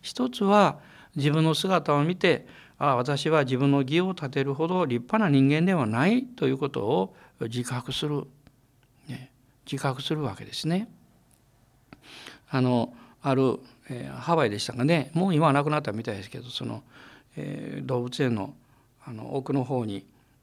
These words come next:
なんかこう、ちっちゃいところが、部屋があって、そこに「世界で一番凶暴な動物」っていうのが書いてあって、入ってて中見ると、「うおっ」ってみんなびっくりするんですね。自分の顔が映るんです。鏡が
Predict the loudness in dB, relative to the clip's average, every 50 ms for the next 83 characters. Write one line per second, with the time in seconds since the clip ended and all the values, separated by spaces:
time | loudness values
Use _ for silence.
0 | _ _ -12 -12 -10 -10 -12 -12 -12 -12 -12 -12 -12 -8 -6 -6 -6 -6 -8 -8
1 | -8 -8 -8 -8 -10 -12 -12 -8 -6 -6 -4 -4 -6 -10 -12 -16 -16 _ -2 -2
2 | -2 -2 -2 -8 -20 _ _ -20 -20 -20 _ -18 -14 -8 -6 -6 -4 -4 -4 -2
3 | 0 0 0 0 0 -4 -4 -4 -2 0 0 0 0 2 4 4 4 4 4 4
4 | 4 2 0 -2 -4 -6 -6 -6 -8 -10 -12 -14 -14 -16 -14 -14 -12 -12 -14 -14
5 | -16 -18 -20 _ _ _ _ -18 -14 -14 -10 -8 -8 -8 -10 -12 -18 -18 -18 _
6 | _ _ -20 -20 -20 _ _ _ -14 -10 -10 -8 -8 -8 -8 -6 -4 -6 -4 0
7 | 4 4 4 4 4 0 -2 -2 -2 -2 -4 -6 -10 _ 2 4 6 8 8 6
8 | 6 2 -8 -4 -2 0 0 0 0 -2 -4 -6 -4 -4 -6 -4 -4 -6 -6 -8
9 | -12 -14 -12 -10 -8 -8 -8 -8 -12 -16 -20 _ _ -14 -10 -10 -6 -4 -4 -4
10 | -4 -4 0 2 2 2 2 0 -4 -6 -6 -8 -8 -8 -8 -10 -12 -12 -14 -16
11 | _ _ -20 -20 -20 -20 -20 -20 -20 -20 _ _ _ -12 -4 -2 0 2 2 0
12 | 0 -4 -4